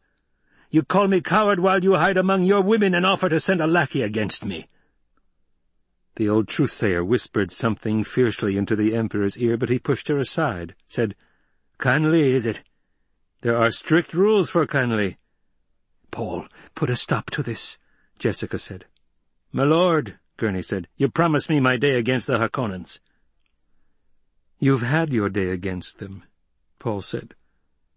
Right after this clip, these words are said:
and he felt a harlequin abandon take over his emotions. He slipped his robe and hood from his shoulders, handed them to his mother with his belt and crysknife,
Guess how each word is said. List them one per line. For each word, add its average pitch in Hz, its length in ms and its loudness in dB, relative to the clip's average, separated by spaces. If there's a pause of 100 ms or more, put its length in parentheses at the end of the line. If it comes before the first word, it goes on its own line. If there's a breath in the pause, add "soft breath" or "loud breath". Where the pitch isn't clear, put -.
(260)
and 131 120 0
he 135 80 2
felt 135 320 -2
a 120 80 -2 (100)
harlequin 147 500 -2
abandon 104 640 0
take 98 240 -4
over 104 220 -2
his 101 160 -6
emotions. 107 540 -12 (1120 loud breath)
He 165 120 4
slipped - 360 0
his 151 180 0
robe 104 360 0
and 107 180 -2
hood 104 340 -2
from 98 140 -6
his 90 180 -8
shoulders, 98 500 -8 (300 loud breath)
handed 135 320 0
them 123 140 2
to 120 120 0
his 117 160 0
mother 95 300 0
with 107 140 -4
his 123 180 -2
belt 123 320 -4
and 139 180 -4
crysknife, 95 600 -8